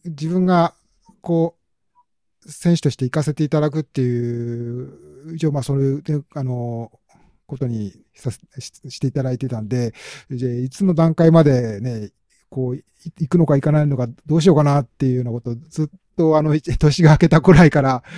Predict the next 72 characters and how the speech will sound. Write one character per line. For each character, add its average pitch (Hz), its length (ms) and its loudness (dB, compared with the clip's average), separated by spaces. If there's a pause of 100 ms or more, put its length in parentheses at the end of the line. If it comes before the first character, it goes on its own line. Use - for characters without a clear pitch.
(440)
あ 127 180 -8
の、 123 1000 -10
ど 123 80 -12
う 120 40 -12
し - 60 -10
よ 127 80 -4
う - 20 -4
か 117 60 -6
な 117 80 -10
っ - 20 -18
て - 80 -16
こ 113 100 -16
と 113 40 -14
を 131 180 -8
考 131 100 -8
え 127 60 -10
て 127 100 -10
い 120 80 -12
た 131 160 -10
ん 123 60 -10
で 120 60 -14
す - 80 -20
け 131 80 -10
ど、 131 60 -10
ま 156 180 -2
あ、 147 40 0 (160)
ね、 175 320 0
こ 165 920 4
う、 - 80 -20 (360)
少 - 180 -8
な 233 100 0
く - 60 -12
と 208 80 2
も 156 100 4
ま 165 140 6
だ 143 180 4 (180)
中 175 180 0
止 214 500 0 (120)
と 214 120 2
も 156 100 -2
決 - 100 -6
ま 170 100 2
っ 160 60 -6
て 175 100 4
い 165 80 4
な 175 100 4
い 170 80 6
大 170 180 4
会 165 800 2 (160)
だ 151 200 0
し、 139 200 -2
そ 143 160 0
の、 139 220 2
な 147 160 2
ん 147 40 -2
て 135 80 -4
い - 20 -2
う - 20 -2
ん - 20 -8
で 101 40 -10
す - 40 -20
か 101 80 -10
ね、 101 140 -10
そ 117 160 -10
の、 110 260 -8 (1080)
う - 60 -14
ー - 40 -8
ん、 131 880 -8
ま 139 140 -4
あ、 135 60 -4
自 156 460 -10
分、 185 160 -10